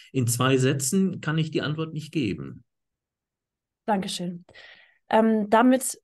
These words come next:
Speaker 2: Frau Bär, Sie, ähm, betreiben auch Attributionsforschung, ähm, allerdings in einer etwas anderen Form. Es geht dabei nicht um akute Extremwetterereignisse, ähm, sondern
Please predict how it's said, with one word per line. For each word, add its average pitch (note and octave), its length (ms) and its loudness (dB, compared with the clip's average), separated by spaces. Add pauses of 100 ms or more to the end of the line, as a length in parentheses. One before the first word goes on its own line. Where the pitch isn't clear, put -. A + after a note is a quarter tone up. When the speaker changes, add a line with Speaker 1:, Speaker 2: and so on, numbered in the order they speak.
(120)
Speaker 2:
Frau A3+ 220 2
Bär, F#3+ 360 2 (1000)
Sie, B3 480 0
ähm, A#3 160 2
betreiben B3 300 2
auch C4 240 4
Attributionsforschung, F#3 1200 -4 (320)
ähm, G#3 240 6
allerdings A#3 500 6 (240)
in A3 120 2
einer A3+ 180 2
etwas A3+ 220 0
anderen G3+ 300 0
Form. B3+ 300 4
Es - 120 -4
geht A#3+ 140 -2
dabei G#3+ 180 2
nicht A#3 320 0
um A3+ 140 -8
akute G#3 680 -4
Extremwetterereignisse, C4+ 1400 0 (240)
ähm, G#3 220 4
sondern A3 380 2